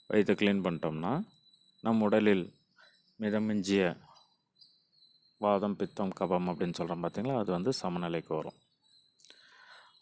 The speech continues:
அதன் பிறகு நாம் உண்ணக்கூடிய உணவு ஆரோக்கியமான உணவாக இருக்குதா அப்படின்றத செக் பண்ணணும். பெரும்பாலும் அதிக உடல் உழைப்பு உள்ளவர்கள், அதிக உஷ்ணம் மிகுந்தவர்கள்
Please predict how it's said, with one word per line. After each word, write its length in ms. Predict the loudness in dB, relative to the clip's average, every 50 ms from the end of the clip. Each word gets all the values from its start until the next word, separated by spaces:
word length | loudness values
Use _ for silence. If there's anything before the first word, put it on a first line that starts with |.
| 0 2
அதன் 240 | 4 4 4 4 4 4 4
பிறகு 380 | 4 4 4 2 2 0 0 0 0 0 -2 -6 -10 -16 _ _ _ _ _ _ _ _ _ _ _ _ _ _ _ -20 _ _ -20 -20 -20 -20 _ _ _ _ -4 0
நாம் 180 | 0 2 2 2 2 2
உண்ணக்கூடிய 600 | 4 6 6 6 4 4 4 4 6 8 8 8 8 8 6 4
உணவு 300 | 4 4 4 4 2 0 -2 -4 -10 -20 _ _ _ _ _ _ -20 -20 -20 -20 -20 -18 -18 -18 -18 -18 -18 -16 -16 -16 -16 -14 -8 -2 2 2
ஆரோக்கியமான 720 | 4 6 4 4 4 6 6 6 6 6 6 6 6 6 6 6
உணவாக 360 | 6 6 6 6 6 6 6 6 4 4
இருக்குதா 360 | 2 0 -2 0 2 2 2 2 -2 -4 -6
அப்படின்றத 440 | -6 -4 -4 -4 -2 2 2 2 2 2 -2
செக் 180 | -6 -4 -4 -6
பண்ணணும். 340 | -6 -6 -6 -8 -8 -10 -8 -4
பெரும்பாலும் 540 | -2 -2 0 2 2 4 4 4 4 4 2 -2 -6 -10 -20 -20 -20 -16 -6 0 2 4
அதிக 320 | 6 6 8 8 8 8 8 8
உடல் 240 | 8 8 8 8 8
உழைப்பு 320 | 8 8 6 6 4 4 4
உள்ளவர்கள், 480 | 6 6 6 6 4 6 6 6 6 8
அதிக 180 | 6 6 8 8 6 6
உஷ்ணம் 280 | 4 4 2 2 2 2
மிகுந்தவர்கள் 580 | 2 0 0 0 0 0 2 2 2 2 4